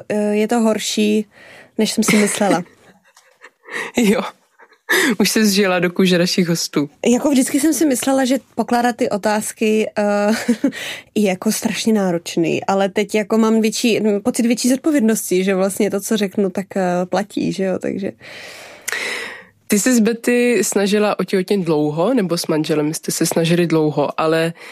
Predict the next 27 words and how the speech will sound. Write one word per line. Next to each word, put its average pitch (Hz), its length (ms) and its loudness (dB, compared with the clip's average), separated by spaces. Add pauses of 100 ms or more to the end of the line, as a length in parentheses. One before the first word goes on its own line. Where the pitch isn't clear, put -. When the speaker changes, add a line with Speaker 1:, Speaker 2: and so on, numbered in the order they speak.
(160)
Speaker 2:
na 170 100 2
začátek 185 580 0
bychom 185 260 0
asi 180 240 -2
měli 175 280 2
říct, 175 360 -2 (520)
že 170 160 2
se 175 220 -2
to 170 480 0 (200)
nedávno 175 440 2
podařilo, 190 600 0 (280)
takže 180 280 0
gratulujeme. 170 920 0 (720)
Speaker 1:
Jo, - 100 4
Speaker 2:
A 165 240 6
Speaker 1:
děkuju. 220 420 2 (540)
Speaker 2:
<laughs> 277 580 0
v - 100 -14
kolikátém 233 560 0
jsi - 160 -2
vlastně 190 380 0
měsíci? 175 760 -2
Speaker 1:
Teď 233 180 0
jsem 240 140 2
na 220 80 2
začátku 214 380 -2
šestého. - 520 -4